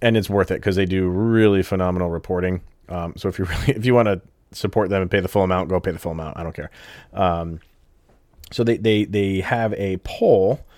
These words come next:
and it's kinda like a fun thing to do, uh, where they poll the players.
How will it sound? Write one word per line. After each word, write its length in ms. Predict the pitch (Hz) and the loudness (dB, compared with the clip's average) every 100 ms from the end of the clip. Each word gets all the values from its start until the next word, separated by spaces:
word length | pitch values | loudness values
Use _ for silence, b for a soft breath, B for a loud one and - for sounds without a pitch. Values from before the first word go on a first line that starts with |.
| b b b _ - | b b b _ -6
and 80 | |
it's 100 | 170 | -4
kinda 120 | - 208 | 0 2
like 100 | 139 | 2
a 80 | |
fun 420 | - - 101 98 92 | 0 0 0 0 -2
thing 320 | 107 101 98 | -2 -2 -2
to 100 | 95 | -2
do, 520 | 95 92 92 92 92 - b b b _ | 0 2 2 2 -2 -6 b b b _
uh, 180 | 98 92 | -4 -2
where 160 | 92 104 | 0 2
they 140 | 104 | 2
poll 300 | 101 - 107 | 2 4 4
the 60 | 98 | 2
players. 720 | - 92 90 90 87 - - | -4 -4 -2 -2 -6 -10 -16